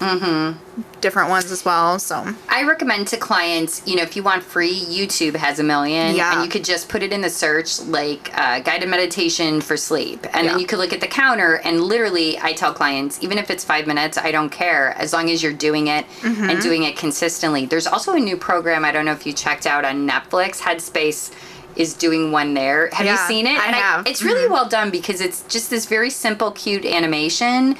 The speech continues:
Speaker 2: Yep.
Speaker 1: to illustrate. And this guy is an awesome, I don't know, is it a British accent? I don't, I love it. I could listen to him
Speaker 2: Yeah,
Speaker 1: all day
Speaker 2: I know.
Speaker 1: long.
Speaker 2: It's great.
Speaker 1: Um, so, and it's quick and easy, and it's a great introduction to, uh, to meditation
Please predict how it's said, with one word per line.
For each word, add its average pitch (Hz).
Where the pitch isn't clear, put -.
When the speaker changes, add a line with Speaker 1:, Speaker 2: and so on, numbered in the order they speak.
Speaker 2:
Yep. -
Speaker 1:
to -
illustrate. 220
And 165
this 160
guy 165
is 160
an 160
awesome, 147
I 147
don't 151
know, 139
is 147
it 175
a 185
British 180
accent? 220
I 165
don't, 135
I 147
love 131
it. 127
I 120
could 139
listen 135
to 143
him 131
Speaker 2:
Yeah, 127
Speaker 1:
all 123
day 127
Speaker 2:
I 123
know. 123
Speaker 1:
long. 123
Speaker 2:
It's 123
great. -
Speaker 1:
Um, 160
so, 190
and 202
it's 196
quick 233
and 190
easy, 208
and 175
it's 170
a 175
great 185
introduction 151
to, 156
uh, 135
to 214
meditation 151